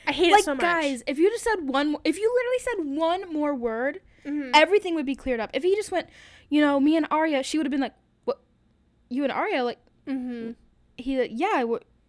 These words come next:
Speaker 2: I thought you, you, you just said, 'No, I thought you were with Spencer,' and, 'Spencer? No, no, I'm with Ar-,'" and then that would have been fine. You know what
Speaker 1: Yeah,
Speaker 2: I mean?
Speaker 1: it would have been over.
Speaker 2: Of course.
Speaker 1: Um,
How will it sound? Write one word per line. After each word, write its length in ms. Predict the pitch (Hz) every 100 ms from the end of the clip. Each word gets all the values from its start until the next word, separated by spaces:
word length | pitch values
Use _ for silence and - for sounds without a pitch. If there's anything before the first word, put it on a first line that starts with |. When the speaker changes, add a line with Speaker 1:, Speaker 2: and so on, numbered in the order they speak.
| _
Speaker 2:
I 100 | 262
thought 180 | 269 302
you, 360 | 277 294 277 262 _ _ _ _
you, 240 | 233 262 254 -
you 140 | 285 277
just 180 | 277
said, 240 | - 277 - _ _ _ _
'No, 140 | 254 494
I 40 | 403
thought 180 | 359
you 140 | 339 339
were 320 | 349 339 339 - _ _
with 100 | 277
Spencer,' 380 | - 494 466 320
and, 200 | 277 262 _ _ _ _ _
'Spencer? 560 | - 294 659 - 320 - _ _ _ _
No, 100 | 370
no, 280 | 622 494 539 508
I'm 60 | 494
with 120 | 494
Ar-,'" 240 | 480 587 - _ _ _ _ _
and 160 | - 311
then 140 | 330
that 120 | 330
would 140 | 311 339
have 100 | 359
been 100 | 440
fine. 260 | 285 180 - _ _
You 140 | 262
know 80 | 330
what 40 | 359
Speaker 1:
Yeah, 40 |
Speaker 2:
I 20 | -
mean? 60 |
Speaker 1:
it 40 | 254
would 120 | 269
have 60 |
been 80 | 269 247
over. 260 | 226 202 - _ _ _ - _
Speaker 2:
Of 100 | 294
course. 220 | 277 269
Speaker 1:
Um, 240 | 269 262